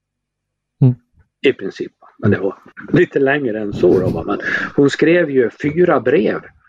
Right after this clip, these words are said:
Speaker 2: till åklagaren och berättade varför hon ljög och alltihop som skulle ha hänt, va?
Speaker 1: Mm.
Speaker 2: Så hon hänvisade bara till det när han ställde frågor, va?
Speaker 1: Just det.
Speaker 2: Du, du kan läsa det. Ja, du var ju där kanske.
Speaker 1: Ja.
Speaker 2: Du, du kan läsa mina brev ungefär.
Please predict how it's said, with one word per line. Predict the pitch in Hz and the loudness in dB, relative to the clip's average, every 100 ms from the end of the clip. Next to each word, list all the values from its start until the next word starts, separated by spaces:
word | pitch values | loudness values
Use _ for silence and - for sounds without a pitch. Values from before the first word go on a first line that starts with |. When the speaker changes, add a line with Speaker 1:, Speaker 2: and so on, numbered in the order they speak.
| - - | -20 -10
Speaker 2:
till | - 135 143 | 2 2 4
åklagaren | - 110 117 - 120 101 90 | 2 2 2 2 0 0 -2
och | 87 | 0
berättade | 95 98 - - 92 - - - _ _ _ _ _ - | 0 0 -4 -8 -8 -8 -14 -20 _ _ _ _ _ -4
varför | - 135 156 151 160 | 0 2 2 0 2
hon | 160 156 | 2 4
ljög | 139 160 160 156 147 | 4 4 4 0 0
och | 139 143 135 | 0 2 2
alltihop | 151 - 135 147 151 - | 0 2 2 2 0 -2
som | 127 117 - | -4 -2 -6
skulle | - 143 139 | 0 0 0
ha | 120 | -4
hänt, | 101 143 175 - - | -2 -2 -2 -12 -10
va? | 175 _ - | -10 _ -2
Speaker 1:
Mm. | 117 107 | 0 2
Speaker 2:
Så | 135 | 2
hon | 120 139 | 2 2
hänvisade | 110 143 180 - - | 2 0 0 -2 -4
bara | - | -8
till | - - | -8 -10
det | - - _ | -10 -16 _
när | 110 | -2
han | 98 95 | -2 0
ställde | - 87 90 | 0 0 0
frågor, | - 98 - | 2 2 2
va? | - - _ _ _ _ _ - | -6 -18 _ _ _ _ _ -4
Speaker 1:
Just | 104 - | -4 -2
det. | 95 - _ - - | -4 -4 _ -20 -2
Speaker 2:
Du, | 117 120 _ | 0 0 _
du | - | -2
kan | 110 95 | 0 2
läsa | 98 101 117 | 2 0 -4
det. | 110 104 - | -2 -4 -2
Ja, | 120 | 0
du | 113 | 2
var | 120 113 | 2 2
ju | |
där | 113 - | 0 -2
kanske. | - - - _ _ - | -6 -16 -20 _ _ 2
Speaker 1:
Ja. | 113 107 _ _ _ | 2 2 _ _ _
Speaker 2:
Du, | 127 127 - - - | 2 2 -2 -16 -4
du | 120 | -2
kan | 113 | 2
läsa | 98 - | 0 -2
mina | 92 82 76 | -6 -4 -2
brev | 85 - | 0 -2
ungefär. | - - - | -6 -20 -20